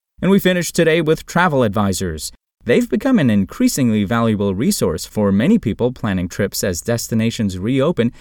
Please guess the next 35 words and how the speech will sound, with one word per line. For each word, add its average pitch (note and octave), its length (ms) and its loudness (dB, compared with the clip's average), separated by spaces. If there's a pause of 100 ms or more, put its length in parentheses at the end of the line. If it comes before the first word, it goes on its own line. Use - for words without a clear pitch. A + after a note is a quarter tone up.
(180)
as D3+ 160 0
well A#3 180 2
as B2+ 160 0
leaders C3+ 460 2
in G#2+ 80 2
the F2+ 80 0
fight C3+ 240 0
against A#2 440 -2
over-tourism, G#2 920 -2
reports G2+ 420 -2
editorial G#2+ 560 0
assistant D3+ 480 -4 (100)
Rashad E2+ 420 -6
Jordan. F#2 440 -4 (400)
As D3+ 80 0
a D#3+ 80 4
large B2+ 320 2
percentage A2 460 -2
of G2+ 100 -4
travelers F#2+ 560 -4
have E2+ 160 -6
said G2 360 -2
that F#2+ 120 -2
the - 80 -8
pandemic G2+ 460 -4
has F#2+ 180 -6
encouraged C3+ 560 0
them F2 200 -4
to - 100 -8
travel G#2+ 420 -2
in G2+ 80 0
a G2 80 0
more G2+ 260 0
responsible F#2 760 -4
way, F2 280 -6